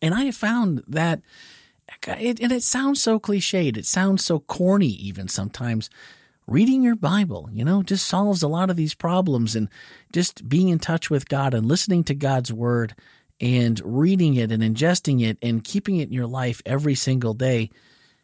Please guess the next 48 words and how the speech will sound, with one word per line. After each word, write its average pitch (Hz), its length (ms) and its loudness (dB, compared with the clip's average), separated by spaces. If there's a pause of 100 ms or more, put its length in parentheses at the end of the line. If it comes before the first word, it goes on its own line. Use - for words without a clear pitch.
(160)
And 147 120 2
if 147 100 -2
you 160 80 2
read 285 220 4
through 214 100 2
the 151 80 4
Bible 151 340 2
in 120 80 2
a 120 40 2
year, 127 240 2
you're 151 260 2
in 214 180 4
the 196 60 4
Bible 147 420 0
for, 120 460 0
you 147 100 -4
know, 110 260 -2 (120)
most 175 340 0
days 202 240 2
a 139 60 2
good 151 220 2
half 131 300 -2
an 131 80 2
hour 123 280 0
or 104 160 -4
more, 107 400 -2 (480)
'cause 139 180 -2
it's 233 120 0
a 208 60 2
lot 220 200 2
of 175 80 2
reading 160 540 2
to 131 80 0
get 139 240 2
through 165 280 2
it 98 140 -2
and 107 360 -2
breaking, 127 580 -2
just - 220 -6
breaking 139 280 -2
it 123 80 2
up 123 140 0
into 120 240 0
three 131 200 -4
hundred 120 220 -2
and 95 80 -6
sixty-five 107 600 -6
pieces. 175 480 -4